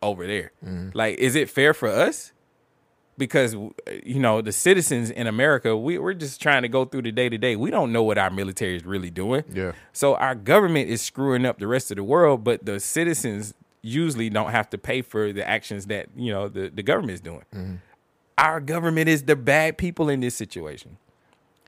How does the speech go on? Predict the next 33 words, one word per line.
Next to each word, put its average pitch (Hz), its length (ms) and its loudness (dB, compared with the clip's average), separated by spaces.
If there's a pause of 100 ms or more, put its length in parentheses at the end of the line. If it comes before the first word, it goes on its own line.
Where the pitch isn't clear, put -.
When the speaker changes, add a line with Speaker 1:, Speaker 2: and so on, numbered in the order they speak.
(360)
Speaker 1:
I 139 80 2
don't 160 160 0
see 156 240 0
that. 143 260 4 (680)
If 110 180 -2
I 127 80 6
reverse 127 460 0
the 143 100 -10
scenario, 127 680 0 (360)
I 127 100 -2
don't 156 160 -2
see 147 240 -4
the 131 140 -4
same 131 260 -2
thing 131 200 -4
happening 120 600 -2 (120)
to 107 220 0
the 95 120 -6
Russians. 98 440 -2
Like, 90 180 -8
the 87 80 -8
Russian 120 420 -2
people 185 340 -4
shouldn't 117 320 -6
be 110 120 -6
suffering 113 480 -2
because 107 320 -4
of 101 60 -4
what 107 200 -4
their 110 120 0
government 104 440 -4
is - 80 -14
doing. 76 240 -16